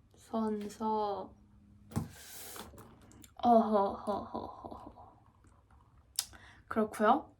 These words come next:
여러분도 내년을 잘 준비하시고 올해를 잘 마무리하셨으면 좋겠어요. 이게 올해 마지막 영상이 될지 안 될지는 모르겠지만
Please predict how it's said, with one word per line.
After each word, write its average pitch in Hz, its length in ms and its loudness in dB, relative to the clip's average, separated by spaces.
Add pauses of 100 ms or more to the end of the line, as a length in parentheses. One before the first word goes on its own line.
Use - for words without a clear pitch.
(640)
여러분도 214 680 2
내년을 214 880 2
잘 214 240 4
준비하시고 214 840 2
올해를 220 360 6
잘 240 260 4
마무리하셨으면 220 920 0
좋겠어요. - 560 -12 (880)
이게 220 440 6
올해 220 360 4
마지막 220 520 8
영상이 220 580 6
될지 208 580 2
안 214 140 6
될지는 226 460 6
모르겠지만 220 1040 8